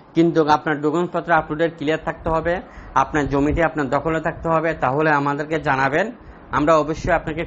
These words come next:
খুবই ভালো দামে বিক্রি করে দেব। বন্দরনগরী চট্টগ্রামে আরএসএ প্রপার্টির এগারোটিরও অধিক অফিস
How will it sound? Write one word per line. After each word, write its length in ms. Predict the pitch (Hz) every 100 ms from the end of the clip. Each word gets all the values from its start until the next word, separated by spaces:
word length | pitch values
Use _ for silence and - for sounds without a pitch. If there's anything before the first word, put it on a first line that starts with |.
| -
খুবই 280 | 165 170 175 208 - - - 123
ভালো 200 | 160 156 156
দামে 180 | 156 160
বিক্রি 220 | 147 147 143
করে 200 | 127 131
দেব। 100 | 127 110 90 - - -
বন্দরনগরী 680 | 147 160 160 160 160 156 156 156
চট্টগ্রামে 600 | 143 - 131 143 131 131 202 - -
আরএসএ 440 | 117 147 156 151 147
প্রপার্টির 420 | 156 143 165 180 170 147
এগারোটিরও 460 | 143 151 151 170 160
অধিক 180 | 143 156 143
অফিস 200 | 131 151